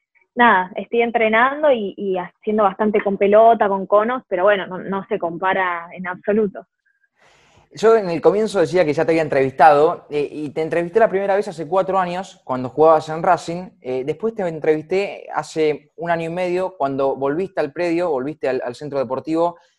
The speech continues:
Speaker 2: eh, ya en carácter de, eh, jugadora, cuando estabas en, en Europa y habías vuelto un tiempo para, para ver a las chicas, bueno, para venir acá a Buenos Aires, eh, y habías cambiado mucho, eh, era, eras otra Julia Dupuy, y bueno,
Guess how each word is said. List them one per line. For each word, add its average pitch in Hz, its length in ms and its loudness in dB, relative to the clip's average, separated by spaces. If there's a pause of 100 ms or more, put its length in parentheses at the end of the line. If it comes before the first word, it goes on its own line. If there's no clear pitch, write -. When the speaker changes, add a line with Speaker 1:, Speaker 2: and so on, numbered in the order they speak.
(240)
Speaker 2:
eh, 117 320 2
ya 139 140 -6
en 139 100 -6
carácter 135 340 0
de, 120 420 -2
eh, 107 40 -10
jugadora, 123 400 0
cuando 110 160 -4
estabas 120 400 -2
en, 107 420 -12
en 113 120 -14
Europa 131 280 -2
y 123 40 -2
habías 120 240 -4
vuelto 123 400 -4
un 123 160 -12
tiempo 127 260 -12
para, 113 220 -4
para 113 160 -2
ver 131 100 0
a 127 40 0
las 117 140 -4
chicas, 143 360 -4
bueno, 120 200 -6
para 107 240 -10 (400)
venir 123 220 -4
acá 123 160 0
a 127 40 4
Buenos 123 260 -4
Aires, 147 440 2 (320)
eh, 127 200 -4
y 139 100 -2
habías 175 220 2
cambiado 170 340 2
mucho, 175 560 -2
eh, 117 300 -4
era, 139 300 2
eras 139 480 -6
otra 156 340 2
Julia 135 280 0
Dupuy, 151 480 0
y 147 60 -6
bueno, 147 240 0